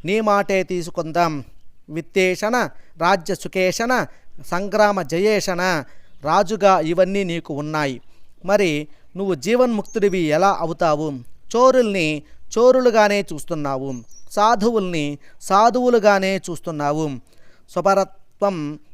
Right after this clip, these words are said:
నీకు ఉంది, విదేహుడివి ఎలా అవుతావు? పులుపు, చేదు, కారం, ఉప్పు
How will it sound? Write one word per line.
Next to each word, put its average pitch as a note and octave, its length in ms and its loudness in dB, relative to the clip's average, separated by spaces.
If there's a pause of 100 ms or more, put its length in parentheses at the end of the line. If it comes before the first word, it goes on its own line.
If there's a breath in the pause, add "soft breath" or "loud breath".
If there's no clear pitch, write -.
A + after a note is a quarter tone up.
నీకు G#3+ 360 -2
ఉంది, D3+ 580 -2 (240)
విదేహుడివి G3+ 680 2
ఎలా F3 320 4
అవుతావు? E3 600 0 (500)
పులుపు, F#3 460 6 (120)
చేదు, G3 400 4
కారం, F#3+ 380 4
ఉప్పు F3 520 -2